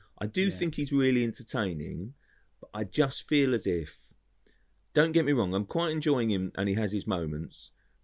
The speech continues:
Speaker 1: but they're just, like on Sunday, I thought, "Really? You know, come
Speaker 2: Yeah.
Speaker 1: on." Reguilon's a
Speaker 2: Mm.
Speaker 1: class,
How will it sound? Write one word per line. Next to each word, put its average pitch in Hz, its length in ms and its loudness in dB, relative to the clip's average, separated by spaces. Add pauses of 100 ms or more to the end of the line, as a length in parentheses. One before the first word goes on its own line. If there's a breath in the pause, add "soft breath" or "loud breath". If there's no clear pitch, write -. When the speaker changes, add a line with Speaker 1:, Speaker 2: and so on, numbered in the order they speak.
Speaker 1:
but 113 160 -8
they're 117 80 0
just, 143 320 -2 (180)
like 156 380 2
on 139 100 0
Sunday, 123 340 -4
I 87 60 -8
thought, - 400 -12
"Really? 190 640 0 (180)
You 143 140 2
know, 104 100 2
come 107 380 -4
Speaker 2:
Yeah. 80 40 -6
Speaker 1:
on." 82 260 -12 (240)
Reguilon's 101 540 -2
a 80 60 -12
Speaker 2:
Mm. - 40 -20
Speaker 1:
class, 95 540 -6